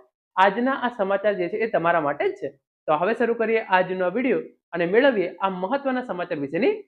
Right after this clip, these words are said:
માહિતી. ખુશીના સમાચાર વિશે વાત કરીએ એના પહેલા વર્ષ બે હજાર છવ્વીસ ની અંદર કઈ કઈ ભરતી આવવાની છે તમે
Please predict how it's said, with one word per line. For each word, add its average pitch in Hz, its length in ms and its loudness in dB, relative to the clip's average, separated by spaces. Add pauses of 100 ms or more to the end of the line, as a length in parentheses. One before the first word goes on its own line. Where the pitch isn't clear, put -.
(160)
માહિતી. 147 380 -2 (320)
ખુશીના 240 500 4
સમાચાર 202 400 4
વિશે 190 220 2
વાત 170 180 4
કરીએ 233 240 4 (100)
એના 170 200 2
પહેલા 233 260 2 (220)
વર્ષ 240 260 2
બે 190 140 4
હજાર 202 100 2
છવ્વીસ 196 320 -4
ની 202 80 0
અંદર 208 140 0 (100)
કઈ 196 180 6
કઈ 233 160 6
ભરતી 165 240 2
આવવાની 180 220 0
છે 190 140 -2
તમે 180 140 2